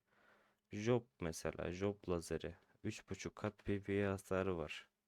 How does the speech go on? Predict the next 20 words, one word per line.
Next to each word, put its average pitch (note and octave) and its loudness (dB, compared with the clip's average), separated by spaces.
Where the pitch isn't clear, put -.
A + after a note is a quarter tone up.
Ondan G2+ 2
üç G2 -4
bin G2 -2
adet F#2+ 0
verdi. - -4
Bizim F#2 -4
katlayıcımız F#2 0
bir F2+ -4
de F#2 2
petli - -6
protokollerimiz G2 0
olsaydı E2 2
mesela F2+ -2
ondan G2 0
alacağımız F2+ 0
dokuz E2+ 0
bin, F#2 2
on F2+ 0
bin D#2+ -2
civarında E2+ -2